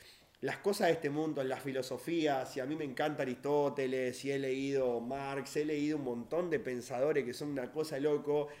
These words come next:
y tienen un bando bárbaro, amigos, tienen un bando bárbaro. Jesús es el maestro de maestros, el que tiene la verdad. Entonces,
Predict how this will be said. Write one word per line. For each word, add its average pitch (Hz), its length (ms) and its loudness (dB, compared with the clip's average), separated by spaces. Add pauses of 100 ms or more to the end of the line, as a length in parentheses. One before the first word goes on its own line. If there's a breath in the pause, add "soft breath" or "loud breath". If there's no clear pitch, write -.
(720 loud breath)
y 165 120 -10
tienen 208 260 4
un 170 100 0
bando 170 280 4
bárbaro, 143 380 6
amigos, 131 400 0
tienen 151 220 0
un 143 100 0
bando 147 240 2
bárbaro. 135 320 4
Jesús 160 460 0
es 156 140 -2
el 135 140 4
maestro 151 500 2
de 143 100 4
maestros, 139 560 0
el 123 120 0
que 127 100 -4
tiene 147 220 -2
la 131 160 2
verdad. 117 500 -2 (300 loud breath)
Entonces, 135 680 2